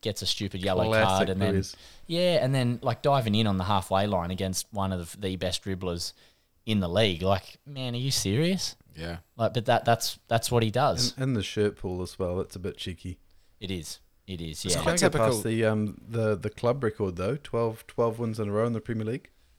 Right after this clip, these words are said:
Speaker 1: It's good signs. We've started well. Um, there's actually not too many teams that have won their first three Premier League fixtures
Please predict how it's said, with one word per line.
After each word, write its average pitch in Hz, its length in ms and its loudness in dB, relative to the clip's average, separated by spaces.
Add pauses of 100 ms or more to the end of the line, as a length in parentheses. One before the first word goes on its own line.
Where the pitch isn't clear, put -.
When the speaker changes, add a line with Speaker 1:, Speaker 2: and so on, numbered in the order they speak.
(280)
Speaker 1:
It's - 160 -4
good 170 160 6
signs. 180 640 6
We've 165 140 4
started 160 340 6
well. 156 320 6 (220)
Um, 131 500 0 (240)
there's 139 320 -4
actually 165 320 -4
not 143 340 -2
too 139 240 0
many 123 220 2
teams 120 400 2
that 113 100 2
have 101 240 -2
won 110 520 4
their 107 120 2
first 107 460 2 (160)
three 104 560 2 (340)
Premier 110 300 0
League 95 240 0
fixtures - 580 -2